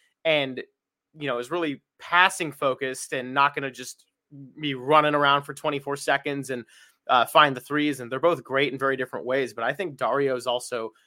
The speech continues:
the type of player that could work really, really well in a C P three led unit.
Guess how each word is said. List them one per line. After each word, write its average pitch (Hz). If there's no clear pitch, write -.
the 131
type 151
of 139
player 139
that 120
could 139
work 143
really, 156
really 143
well 127
in 147
a 139
C 170
P 160
three 151
led 123
unit. 113